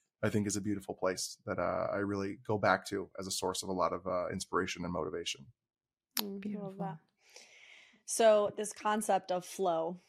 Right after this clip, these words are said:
Speaker 2: right? I mean, this thing that you find yourself in where you kind of blink your eyes and an entire day goes by. Um, what is that for you? Like, what are you doing when you find yourself in flow?
Speaker 1: Well, uh, for me, it's this.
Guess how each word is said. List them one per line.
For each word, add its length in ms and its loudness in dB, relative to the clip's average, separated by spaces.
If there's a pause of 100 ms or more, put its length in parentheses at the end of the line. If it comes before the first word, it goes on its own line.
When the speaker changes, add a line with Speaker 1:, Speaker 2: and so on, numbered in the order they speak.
Speaker 2:
right? 380 -6
I 60 -8
mean, 180 -6
this 200 -4
thing 320 0
that 120 -4
you 100 -6
find 340 0
yourself 440 0
in 240 0
where 100 -4
you 100 0
kind 180 -2
of 60 -12
blink 260 0
your 100 -2
eyes 320 0
and 100 -2
an 60 -4
entire 460 -2
day 300 -2
goes 300 -2
by. 540 0 (400)
Um, 460 0
what 220 4
is 160 2
that 200 -2
for 100 -8
you? 160 -2
Like, 200 -2
what 100 -4
are 40 -2
you 120 -4
doing 300 -2
when 100 -8
you 80 -6
find 220 -4
yourself 260 -6
in 100 -12
flow? 300 0 (2000)
Speaker 1:
Well, 340 8 (580)
uh, 120 6 (500)
for 140 2
me, 200 6
it's 140 0
this. 480 0